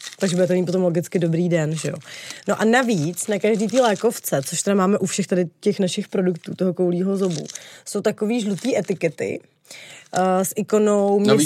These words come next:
Speaker 2: víčku.
Speaker 1: na víčku. S ikonou měsíčku nebo sluníčka.
Speaker 2: Mhm.
Speaker 1: A číslovkou, což ti bystřejší z vás jistě už pochopili, znamená, že si máte brát tři ráno, a tři večer,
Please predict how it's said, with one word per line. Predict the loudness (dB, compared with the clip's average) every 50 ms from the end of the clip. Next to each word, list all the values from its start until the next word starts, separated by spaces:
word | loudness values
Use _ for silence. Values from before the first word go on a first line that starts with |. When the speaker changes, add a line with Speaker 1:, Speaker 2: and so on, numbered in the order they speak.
| 2
Speaker 2:
víčku. | 0 -2 -2 -4 -6 -8 _ _ _ _ _
Speaker 1:
na | -2 0
víčku. | 0 0 -2 -4 -8 -8 -6 -6 -6 -6 -8 -10 -14 -18 _ -20 -20 -20 -20 -18 -20 -20 -14 -12 -12
S | -6 -4
ikonou | -4 -2 0 2 2 4 4 4 2 2
měsíčku | 2 2 0 -2 -4 -6 -8 -8 -2 0 0
nebo | 2 2 2 2 0 -2
sluníčka. | 0 0 2 2 2 2 0 -2 -6 -8 -8 -10 -14 _ _ _ -20 -16 -8 -6
Speaker 2:
Mhm. | -4 -2 -2 -4 -4 -8 -12 -18 -20 -20 -8 -2
Speaker 1:
A | 0 2 2 4 2 2 2 2 0 0
číslovkou, | 0 0 0 2 2 0 0 2 2 4 4 4 0 -4 -12 -20 -20 -20 _ -8
což | -4 2 4 6 6 6 4 2 0 -2 -4 -6 -8 -14 _ _ _ _ _ _ _
ti | 0 2
bystřejší | 4 4 4 4 2 2 2 2
z | 2
vás | 4 4 4 4
jistě | 2 0 0 0 0
už | 0 2
pochopili, | 0 0 0 0 -2 0 0 0 2 2 2 0 0 0
znamená, | 0 0 2 2 2 2 0 0 0 -2 -2 -2 -2
že | -2 -2 -2
si | -2 -2 -2
máte | 0 0 -2 -2 -2
brát | -2 0 0 -2 -4 -4
tři | -6 -4 -2 0 0 0 0 0
ráno, | 0 0 0 2 2 0 2 2 2 2 0 0 -4 -10 -20 -20 -20 -20 -20 -20 -20 -10 -10
a | -10
tři | -6 -4 -4 -2
večer, | 0 -2 0 0 0 0 2 4 4 4 2 0 -2